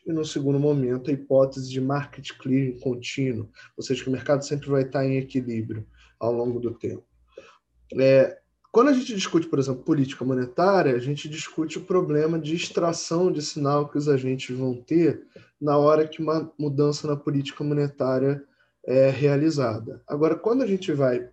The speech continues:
pra discussão de política fiscal, a gente vai olhar pra isso de um prisma diferente, o prisma que ficou convencionado chamar na literatura de equivalência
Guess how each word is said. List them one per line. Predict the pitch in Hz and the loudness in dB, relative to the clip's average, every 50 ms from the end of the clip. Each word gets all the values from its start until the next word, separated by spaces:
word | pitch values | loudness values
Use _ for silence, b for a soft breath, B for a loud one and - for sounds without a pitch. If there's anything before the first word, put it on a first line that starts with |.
| _ _ | _ _
pra | - 175 175 | 2 2 2
discussão | 170 - - - 151 147 - - 120 117 | 2 2 -4 -8 -8 -10 -8 -8 -6 -6
de | 120 135 160 156 | -6 -6 -8 -8
política | - 143 127 117 107 - - - | -4 -6 -4 -4 -6 -10 -10 -12
fiscal, | 107 - - - - - 160 170 175 165 131 110 110 - b b b b b b b b b | -12 -10 -12 -10 -4 2 4 6 6 6 4 2 -2 -8 b b b b b b b b b
a | - 139 143 | 0 0 0
gente | 135 156 170 175 175 - - 196 196 | 0 0 -2 -2 -4 -4 -4 -2 -2
vai | 190 196 - 131 131 170 185 220 226 | -2 -4 -6 -4 0 4 6 6 6
olhar | 214 190 185 196 196 | 6 6 4 2 2
pra | - 202 185 | 0 2 2
isso | 175 180 185 - - 170 | 2 2 2 0 -4 -8
de | 170 196 | -4 -4
um | 190 | -4
prisma | 185 - - 160 156 156 156 160 165 165 | -4 -4 -10 -12 -12 -10 -8 -8 -6 -6
diferente, | 156 147 - - - 196 180 151 143 147 147 147 - - - b b b b b b | -8 -8 -8 -2 0 0 0 2 0 -2 -4 -6 -10 -16 -20 b b b b b b
o | 143 143 | -16 -10
prisma | - 160 170 180 170 160 160 147 | -4 -2 0 0 0 -2 -4 -6
que | 147 - 139 139 135 - _ | -6 -6 -6 -6 -8 -8 _
ficou | - - - - 147 139 | -20 -12 -6 -4 -4 -2
convencionado | - 139 139 139 135 - - 135 131 123 139 127 - | -2 -2 -2 -2 -4 -4 -4 -2 -2 -2 -2 -4 -6
chamar | - - 135 131 127 123 123 120 | -8 -6 -4 -4 -2 -2 -2 -4
na | 120 120 120 | -4 -4 -6
literatura | 117 110 113 - 120 127 135 135 - - 147 156 | -6 -6 -6 -4 -2 -2 -2 -2 -2 -2 -2 -2
de | 156 143 156 160 - - | -2 -2 -2 -4 -2 -2
equivalência | 156 160 160 - 180 156 156 160 151 143 139 135 131 131 - - - 139 | -6 -6 -6 -4 -6 -4 0 0 0 0 0 0 -2 -4 -6 -10 -14 -16